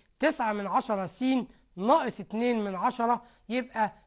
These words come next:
تسعة من عشرة في العشرين، القيمة س اللي هو عايزها كانت بعشرين، وهعوض عن س بعشرين، تسعة من عشرة في عشرين بتمنتاشر،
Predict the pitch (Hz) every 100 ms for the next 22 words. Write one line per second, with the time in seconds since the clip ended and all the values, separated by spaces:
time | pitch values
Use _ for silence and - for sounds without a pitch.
0 | - 302 269 233 220 208 226 214 180 -
1 | 214 196 185 220 254 185 - 233 226 220
2 | 233 226 208 226 208 220 214 202 208 180
3 | 185 175 220 262 370 330 - - - 220
4 | 247 247 - _ 185 220 254 220 185 190
5 | 247 247 202 190 214 240 262 - - -
6 | 285 277 226 220 240 226 214 180 190 247
7 | 233 208 202 190 180 254 349 381 381